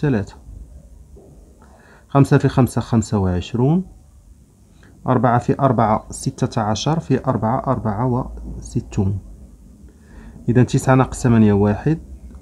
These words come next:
أس ثلاثة. هنا تسعة وثمانون، إذا واحد أس ثلاثة هي واحد زائد تسعة وثمانون، دونك هي تسعون.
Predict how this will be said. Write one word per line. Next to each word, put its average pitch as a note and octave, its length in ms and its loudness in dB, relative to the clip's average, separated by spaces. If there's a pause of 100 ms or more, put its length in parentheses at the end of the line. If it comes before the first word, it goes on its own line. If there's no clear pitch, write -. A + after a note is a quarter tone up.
أس - 400 -2
ثلاثة. C#3+ 400 0 (1400)
هنا A#2 360 2 (540)
تسعة - 360 0
وثمانون، A#2 1040 4 (2750)
إذا C#3 160 6
واحد D3+ 240 6
أس - 180 2
ثلاثة C#3+ 380 6
هي C3+ 160 10
واحد B2+ 480 6 (600)
زائد C#3 240 6
تسعة B2 360 0
وثمانون، G#2 840 0
دونك C3 260 2
هي D#3+ 280 2 (1080)
تسعون. F#2 540 -4